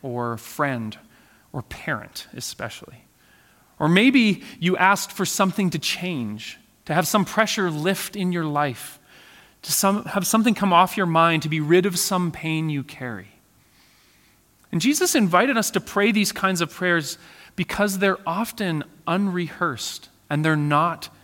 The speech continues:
pretentious, because they're rooted in the rhythms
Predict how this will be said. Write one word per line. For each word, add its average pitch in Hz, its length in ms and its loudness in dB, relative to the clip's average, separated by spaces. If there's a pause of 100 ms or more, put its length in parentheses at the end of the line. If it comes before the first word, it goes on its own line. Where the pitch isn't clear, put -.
(260)
pretentious, - 800 -6 (720)
because 170 320 0
they're 185 200 6
rooted 202 460 2
in 180 260 0
the 175 100 2
rhythms 160 720 -2